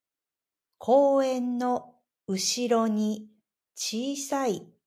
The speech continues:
森があります。森にブラックベリーを取りに行きました。毎年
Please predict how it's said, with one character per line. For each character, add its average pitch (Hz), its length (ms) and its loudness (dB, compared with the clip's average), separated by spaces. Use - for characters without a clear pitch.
森 208 380 -2
が 240 260 2
あ 214 80 0
り 202 160 -2
ま 185 220 -2
す。 - 220 -18
森 202 400 0
に 240 400 -2
ブ 175 120 0
ラ 220 160 0
ッ 277 40 -12
ク 294 180 -2
ベ 285 220 2
リ 226 340 0
ー 156 100 0
を 143 340 -4
取 262 360 -2
り 214 60 0
に 165 320 -4
行 165 140 -12
き 185 180 -8
ま 175 200 -4
し - 240 -12
た。 147 340 -10
毎 208 440 -4
年 220 680 -2